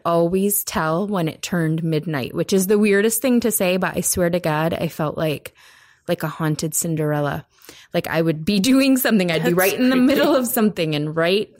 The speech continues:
Speaker 1: all of the sudden, I would get this very heavy feeling and just be very uneasy, and I'd look at the
Speaker 2: Mm-hmm.
Speaker 1: clock, and it would be midnight.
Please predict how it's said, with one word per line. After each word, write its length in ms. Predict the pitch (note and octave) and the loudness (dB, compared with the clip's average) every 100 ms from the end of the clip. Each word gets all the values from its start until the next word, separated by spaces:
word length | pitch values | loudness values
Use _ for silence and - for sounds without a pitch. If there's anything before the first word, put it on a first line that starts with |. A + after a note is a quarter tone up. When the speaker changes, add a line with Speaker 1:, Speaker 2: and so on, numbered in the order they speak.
| _ - - | _ -16 -4
Speaker 1:
all 260 | E3+ G3+ | 0 2
of 100 | A#3 | 2
the 80 | B3 | 0
sudden, 420 | - B3+ G#3 F3 | 0 0 2 0
I 160 | D#3 E3+ | 0 -2
would 120 | D#3+ | -2
get 140 | E3+ E3+ | -4 -4
this 160 | D#3+ | -6
very 320 | E3+ E3 E3+ | -4 -2 -2
heavy 460 | D#3+ - D#3+ E3+ F3+ | -2 -4 -2 -2 -2
feeling 580 | - F3 D#3+ D#3+ E3 F#3 | -4 -2 0 0 0 -2
and 120 | E3+ | -2
just 220 | D#3+ - | -4 -4
be 140 | E3 D#3+ | -4 -2
very 320 | D#3+ D#3+ C#3 | -2 -2 -2
uneasy, 540 | E3 E3+ G3 F#3+ F3 | -4 -2 -4 -2 -2
and 80 | D#3 | -2
I'd 140 | C#3+ D#3+ | -4 -4
look 160 | C#3+ | -6
at 80 | D#3+ | -6
the 60 | D#3+ | -6
Speaker 2:
Mm-hmm. 80 | D#3+ | -4
Speaker 1:
clock, 260 | G#3+ A#3 | -4 -4
and 100 | G#3 | -6
it 60 | F3+ | -4
would 140 | F3 | -6
be 80 | G#3+ | -2
midnight. 500 | A3+ C4 F#3 D3 - | -2 -2 -6 -8 -12